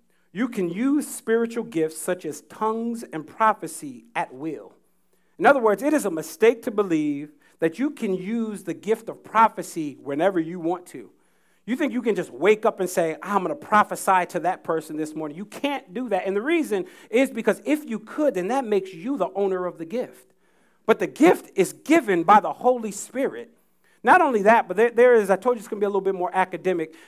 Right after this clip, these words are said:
There is, there are gifts of the Spirit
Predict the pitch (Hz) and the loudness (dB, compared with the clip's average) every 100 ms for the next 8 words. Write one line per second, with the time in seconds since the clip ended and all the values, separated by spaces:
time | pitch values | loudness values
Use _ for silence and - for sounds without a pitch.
0 | _ 156 208 302 370 233 190 - 175 269 | _ _ 8 8 8 2 2 2 8 8
1 | 311 185 143 - 240 - 214 170 165 - | 8 2 -4 0 0 0 -6 -6 -8 -10
2 | - 214 196 151 139 | -4 0 0 0 -6